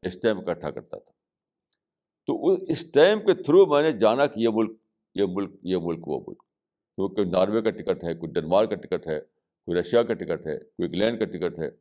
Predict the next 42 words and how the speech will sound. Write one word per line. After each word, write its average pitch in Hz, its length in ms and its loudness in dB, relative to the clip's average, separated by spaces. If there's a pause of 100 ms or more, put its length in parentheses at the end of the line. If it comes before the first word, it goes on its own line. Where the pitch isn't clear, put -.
(480)
وہ 87 60 -10
سب 120 200 -4
میں 107 140 -2
اکٹھا 82 280 -8
کرتا 80 260 -8
تھا 80 100 -10
ادھر 71 180 -6
ادھر 60 200 -12
سے۔ - 160 -20 (1300)
تو 135 80 -2
ٹکٹ 185 480 2
کے 214 100 4
تھرو 175 260 4
میں 143 200 4
نے 160 200 0
جانا 113 340 2
کہ 139 120 -2
اتنے 110 240 -2
کنٹری 98 320 -2
دنیا 87 280 -4
میں 62 160 -12
ہیں، - 80 -20 (840)
اتنے 101 260 0
کنٹری 143 360 2
ہیں 143 60 2
تو 117 120 -4
اس - 80 -10
کی 120 100 -4
ہسٹری - 320 -8
کیا 110 180 2
ہے 98 100 -2 (240)
وہ 80 60 -4
جانا۔ 67 280 -4 (600)
اب - 140 -10
ٹکٹ 131 220 2
میں 135 80 -2
مثلاً 113 340 -4
بادشاہ 95 360 2
کی 101 120 -10
تصویر 92 260 -6
ہوتی 95 260 -4
تھی - 160 -12